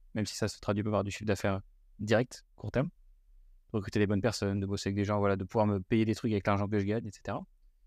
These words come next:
Mais malgré tout, ça me fait toujours chier quand ça grossit pas, et je pense que je ne resterai pas éternellement dans une situation si, euh,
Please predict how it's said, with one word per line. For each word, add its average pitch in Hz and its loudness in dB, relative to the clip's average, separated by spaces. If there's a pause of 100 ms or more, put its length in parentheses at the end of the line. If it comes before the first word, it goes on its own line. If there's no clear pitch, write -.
(160)
Mais 151 2
malgré 127 2
tout, 202 0
ça 143 -2
me 110 -2
fait 196 2
toujours 185 -2
chier - -2
quand - -6
ça - 0
grossit 104 0
pas, 107 4
et 95 2
je 98 -2
pense 135 2
que 117 -4
je 110 2
ne 101 2
resterai 104 0
pas 120 2
éternellement 104 2
dans 107 2
une 95 0
situation 113 -2 (540)
si, 117 2
euh, 101 4